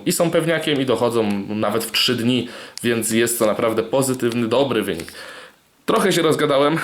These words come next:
<laughs> jak to ja, ale ja gorąco polecam wszystkim Ghost Cube'a. Sam bardzo długo nie miałem tej modyfikacji. Teraz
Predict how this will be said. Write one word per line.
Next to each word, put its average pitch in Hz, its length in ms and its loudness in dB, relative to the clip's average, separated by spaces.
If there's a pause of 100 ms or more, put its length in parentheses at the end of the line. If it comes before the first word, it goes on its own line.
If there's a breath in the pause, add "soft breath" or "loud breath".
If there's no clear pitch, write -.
(120 loud breath)
<laughs> - 120 -10
jak 127 280 0
to 127 100 2
ja, 117 200 2 (600 loud breath)
ale 175 440 4
ja 147 240 0
gorąco 143 360 0
polecam 127 380 0
wszystkim 104 540 -4
Ghost 127 360 0
Cube'a. 123 240 0
Sam 123 340 0
bardzo 117 260 -2
długo 110 240 0
nie 104 120 0
miałem 127 260 4
tej 123 140 0
modyfikacji. 117 640 -2
Teraz 113 540 0